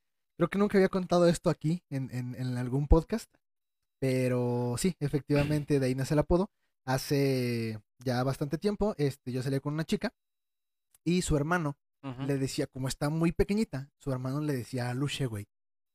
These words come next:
Speaker 1: Entonces, por los tatuajes, por toda
Speaker 2: Ajá.
Speaker 1: este, esta finta que siempre cargo, este, todo este show,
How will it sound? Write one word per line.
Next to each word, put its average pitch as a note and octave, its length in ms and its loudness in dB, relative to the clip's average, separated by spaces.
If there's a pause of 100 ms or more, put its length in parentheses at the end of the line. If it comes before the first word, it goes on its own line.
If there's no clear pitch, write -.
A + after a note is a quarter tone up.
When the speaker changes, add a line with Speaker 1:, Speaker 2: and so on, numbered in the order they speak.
(260)
Speaker 1:
Entonces, C3+ 800 -4
por A#2+ 120 -2
los B2 160 -4
tatuajes, D3 540 -4
por B2 160 -8
toda B2+ 140 -4
Speaker 2:
Ajá. C3 80 0
Speaker 1:
este, A#2+ 640 -6
esta B2+ 220 -8
finta E3 400 -2
que C#3 80 -6
siempre C3 340 -4
cargo, B2+ 480 -2
este, A2 420 -10
todo B2 100 -8
este B2+ 160 -8
show, C3+ 220 -4